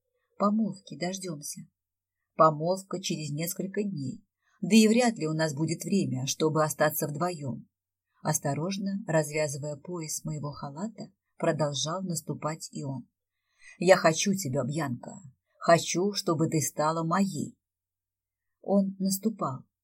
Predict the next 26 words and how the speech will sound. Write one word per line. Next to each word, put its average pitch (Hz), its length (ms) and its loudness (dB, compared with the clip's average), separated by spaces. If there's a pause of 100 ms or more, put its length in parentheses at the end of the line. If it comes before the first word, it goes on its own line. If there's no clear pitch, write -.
целовал, 190 560 -2 (260)
гладил, - 560 -6 (540)
а 180 120 2
я 180 200 0
отчаянно 196 680 -2
отбивалась. 190 760 -4 (400)
В - 20 -20
конце 170 300 2
концов, - 440 -4 (600)
если 226 380 8
для 202 140 4
него 202 280 4
так 190 180 -4
важна 196 340 0
невинность 185 640 0
невесты, 202 640 2 (180)
пусть 160 280 0
подождёт. 214 580 2 (800)
Его 165 220 0
влажные 160 460 -4
поцелуи 165 540 -4
на 160 140 -4
моих 160 240 -6
губах 156 540 -4
и 170 100 -6
шее, 202 520 -2